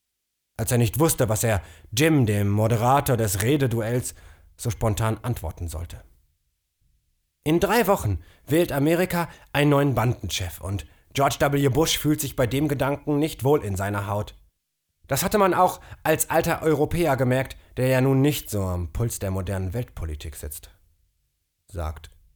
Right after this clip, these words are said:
George, die alte Hackfresse. <laughs> Aber wie soll der sich auch ein frohes Gemüt bewahren, wenn vierzehnjährige Mädchen auf der ganzen Welt T-Shirts tragen, auf denen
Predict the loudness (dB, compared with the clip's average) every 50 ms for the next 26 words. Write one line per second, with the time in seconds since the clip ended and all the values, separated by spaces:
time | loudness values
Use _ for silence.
0 | _ -12 -8 -6 -4 -4 -4 -6 -8 -10 -10 -10 -10 -10 -10 -10 -10 -10 -10 -10
1 | -12 -12 -12 -12 -14 -12 -12 -10 -10 -8 -10 -10 -12 -14 _ _ _ _ _ _
2 | _ _ _ _ _ _ _ _ _ _ _ _ _ _ _ _ _ _ -20 -20
3 | -20 -20 -18 -16 -16 -16 -16 -20 -20 -16 -14 -14 -14 -12 -10 -8 -6 -4 -4 -4
4 | -6 -6 -12 -18 -20 -20 _ _ _ _ _ _ _ -2 0 4 4 6 6 6
5 | 4 4 2 2 0 0 0 2 2 0 0 2 2 2 4 4 2 4 4 4
6 | 2 4 2 2 2 2 2 2 2 2 0 0 0 0 0 0 -2 -2 -2 -2
7 | 0 0 0 0 2 2 0 2 2 2 2 4 2 2 0 0 -2 -2 -2 -2
8 | -2 -4 -2 -2 -2 -2 0 -2 -2 0 0 -2 -2 -2 -4 -4 -4 -4 -2 -2
9 | -4 -4 -6 -4 -2 -2 0 0 -2 -4 -6 -8 -16 -20 -16 -8 -6 -6 -4 -2
10 | -2 0 0 -2